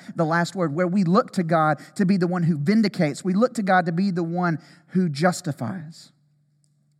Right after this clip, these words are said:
This is the same disposition that Christ had. Because we also remember when others were scheming against him, when there were all these political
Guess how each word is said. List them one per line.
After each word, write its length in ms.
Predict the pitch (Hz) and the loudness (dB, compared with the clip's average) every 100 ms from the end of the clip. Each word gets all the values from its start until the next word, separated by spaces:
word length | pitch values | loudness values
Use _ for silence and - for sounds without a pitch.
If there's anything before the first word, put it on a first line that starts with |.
| _ _ | _ _
This 180 | 175 175 | -8 -6
is 100 | 185 | -6
the 80 | 170 | -6
same 200 | 170 160 | -6 -6
disposition 500 | 147 156 139 139 143 | -6 -8 -10 -10 -12
that 80 | - | -10
Christ 320 | 190 175 - | -6 -6 -8
had. 240 | - - - _ _ _ _ _ _ _ _ _ _ _ _ | -10 -12 -14 _ _ _ _ _ _ _ _ _ _ _ _
Because 220 | - 156 147 | -6 -4 -4
we 160 | 175 | -2
also 260 | 175 180 165 | -4 -4 -6
remember 320 | 151 151 160 | -6 -6 -4
when 160 | 143 127 | -4 -2
others 320 | 143 147 131 | -2 -4 -6
were 100 | 131 | -10
scheming 460 | - - 151 143 | -10 -6 -2 -2
against 320 | 135 135 135 - | -4 -6 -8 -8
him, 220 | 151 151 _ _ _ _ _ _ _ _ _ _ _ | -10 -10 _ _ _ _ _ _ _ _ _ _ _
when 140 | 147 | -4
there 80 | 160 | -2
were 100 | 151 | 0
all 160 | 143 156 | 0 0
these 160 | 156 | -2
political 640 | - 139 151 147 160 160 | -4 -4 -2 -4 -6 -6